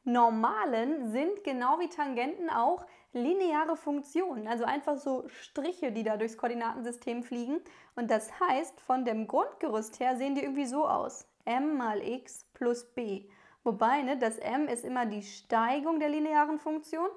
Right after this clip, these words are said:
und das b ist immer der y-Achsenabschnitt, also die Stelle, wo die Funktion durch die y-Achse durchgeht. Können wir bei der Tangente zum Beispiel sehen, das ist null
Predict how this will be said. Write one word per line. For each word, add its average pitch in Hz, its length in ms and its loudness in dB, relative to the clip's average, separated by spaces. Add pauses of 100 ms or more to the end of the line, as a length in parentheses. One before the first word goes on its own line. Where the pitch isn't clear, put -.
(360)
und 262 140 0
das 254 200 2
b 269 240 -2
ist 294 120 -6
immer 269 200 0
der 240 200 0
y-Achsenabschnitt, 220 1160 -2
also 208 160 -2
die 233 180 -6
Stelle, 247 460 0 (100)
wo 240 140 0
die 247 100 -2
Funktion 240 540 -4
durch 240 100 -6
die 240 160 -8
y-Achse 226 640 -6
durchgeht. 277 540 -4 (320)
Können 247 140 -2
wir 240 60 2
bei 226 80 8
der 220 120 4
Tangente 240 420 0
zum 254 140 -6
Beispiel 240 320 0
sehen, 226 240 -2
das 214 120 -4
ist 226 160 -8
null 311 280 2